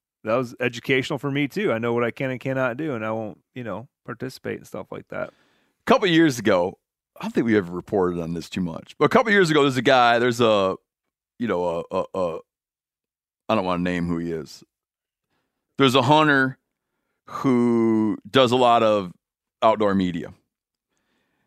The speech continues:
Speaker 2: And all over the news one day, like, in, not the news, but sort of, like, in the text message hunting's, you know, sphere and on blogs and stuff is like, "Oh, he's a poacher, got caught poaching,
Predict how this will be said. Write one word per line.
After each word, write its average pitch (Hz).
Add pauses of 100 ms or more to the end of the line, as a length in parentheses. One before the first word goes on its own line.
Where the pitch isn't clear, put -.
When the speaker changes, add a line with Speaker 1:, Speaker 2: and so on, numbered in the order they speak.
(360)
Speaker 2:
And 135
all 247
over 196
the 170
news 147
one 95
day, -
like, 107
in, 113
not 123
the 98
news, 98
but 95
sort 110
of, 95
like, 98
in 110
the 107
text 123
message 104 (380)
hunting's, 107 (220)
you 113
know, 87
sphere 104
and 92
on 95
blogs 104
and 95
stuff 101
is 87
like, 78
"Oh, 233
he's 175 (200)
a -
poacher, 214
got 143
caught 208
poaching, -